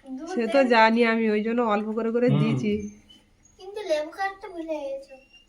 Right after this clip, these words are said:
Speaker 3: হুম, কি হবে?
Speaker 2: দিচ্ছি লেবু কেটে।
Speaker 1: আমি
Speaker 2: খাও।
Speaker 1: এটা দিয়ে খাবো তো লেবু।
Speaker 2: ওটা দিয়ে লেবু খাবে?
Speaker 3: দেবে।
Speaker 2: মুন একদম প্রথম পাতে লেবু শুরু করে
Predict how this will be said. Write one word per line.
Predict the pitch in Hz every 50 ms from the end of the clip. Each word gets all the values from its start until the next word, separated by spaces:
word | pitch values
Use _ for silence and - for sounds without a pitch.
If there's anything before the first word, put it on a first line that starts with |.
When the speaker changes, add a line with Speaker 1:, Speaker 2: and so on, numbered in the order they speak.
| - - - - -
Speaker 3:
হুম, | 190 208 208 208
কি | - 110
হবে? | - 95 - 202 208 208 240 240 240 220 214 208
Speaker 2:
দিচ্ছি | 202 233 254 254 262 - 254 220
লেবু | 202 214 208 208 208 214
কেটে। | 208 220 208 202 208
Speaker 1:
আমি | 214 208 - _ _ _ 285 320 349 339
Speaker 2:
খাও। | 220 233
Speaker 1:
এটা | 294 339 330 349 381
দিয়ে | - 320 320 370 381
খাবো | 381 381 359 330 311 359 381 349 311
তো | 339 339 320 277
লেবু। | 254 240 240 247 254 - _ _ _ _ _ _ _ 226
Speaker 2:
ওটা | 220 208 226
দিয়ে | 208 240 247
লেবু | 240 240 240 240 247
খাবে? | 247 269 262 233 202 202 202 - - _ _ _ _ _ - - _ _ _ _ _ _ - - - - - _ _ - 82 82 82
Speaker 3:
দেবে। | 85 85 82 82 - - - - - 233
Speaker 2:
মুন | 214 220 233 240 254 254
একদম | 247 247 247 240 269 269 262
প্রথম | 269 226 226 233 277 285 285 269 262
পাতে | 269 262 254 262 262
লেবু | 254 240 233 220 226 240
শুরু | 240 - 247 220 214 214
করে | 202 208 202 190 185 202